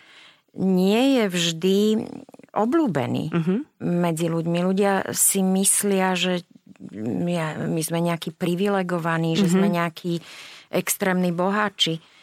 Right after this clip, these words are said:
Speaker 1: Ja som dvakrát musela požiadať štát, prvýkrát v živote, o podporu. Ja som z môjho príjmu, z ktorého som vedela výžiť a platiť, e, všetko, ja som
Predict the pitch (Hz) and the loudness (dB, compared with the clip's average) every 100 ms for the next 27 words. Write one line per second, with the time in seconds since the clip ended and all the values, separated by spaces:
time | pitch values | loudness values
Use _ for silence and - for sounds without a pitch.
0 | _ - 170 - 214 190 185 - 220 190 | _ -4 -2 0 0 2 0 0 0 2
1 | 202 - 175 180 180 - 202 175 175 175 | 0 -4 -8 -2 -2 0 0 -2 -2 0
2 | 190 185 180 - - - 160 170 - - | 0 0 -2 -2 -4 -2 -2 -2 -4 -6
3 | 170 180 - 180 156 147 156 160 165 165 | -4 -4 -2 -2 -2 -4 -4 -2 -2 -4
4 | - 196 220 - - - 175 208 262 - | -2 -2 -2 -8 -20 -12 -6 -4 -4 -4
5 | 330 262 151 156 160 175 170 165 165 170 | 0 2 2 0 0 0 0 0 -2 0
6 | 175 185 185 - 165 185 196 185 - 185 | 2 2 0 -2 -2 2 2 0 -4 -2
7 | 180 180 - 165 165 165 180 170 147 151 | 0 0 -2 0 0 0 0 0 0 -2
8 | 165 180 226 - - - - - - - | 0 0 -2 -4 -14 -14 -20 -20 -18 -6
9 | 135 131 - - 175 156 - 202 - - | -2 0 -2 -2 0 0 -2 -6 -4 -4
10 | 165 160 156 - 151 - 190 180 160 175 | -2 -4 -4 -4 -4 -2 0 0 -2 -4